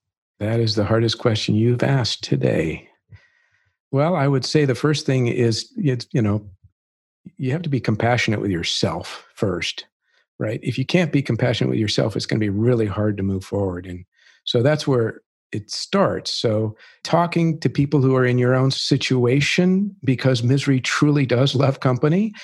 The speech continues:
can help you feel slightly better that you're not alone. Talking to people that you trust in confidence about what you're going through and asking for advice,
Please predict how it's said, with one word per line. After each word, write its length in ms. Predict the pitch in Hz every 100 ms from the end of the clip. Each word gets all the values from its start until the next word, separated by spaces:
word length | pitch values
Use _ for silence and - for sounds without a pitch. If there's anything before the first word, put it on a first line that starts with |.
| - -
can 160 | 143 127
help 320 | 131 135 139
you 140 | 127
feel 300 | 117 127 127
slightly 480 | - - 113 - 123
better 260 | 110 123 143
that 180 | 117
you're 100 | 113
not 280 | 110 110 -
alone. 640 | 113 110 113 151 208 214 - _ _ - _ _
Talking 340 | - 147 156 143
to 60 |
people 380 | - 156 151 139
that 180 | 127 123
you 120 | 120
trust 640 | 107 - 127 180 - - - _ _ _ -
in 160 | 123 110
confidence 840 | 127 123 135 175 226 214 - - -
about 340 | 113 113 113
what 140 | 131 123
you're 140 | 113
going 320 | 104 117 160
through 560 | 151 196 214 240 226 214 _ _
and 140 | 117 110
asking 340 | 117 - 117
for 180 | - 113
advice, 840 | 104 98 110 98 175 208 -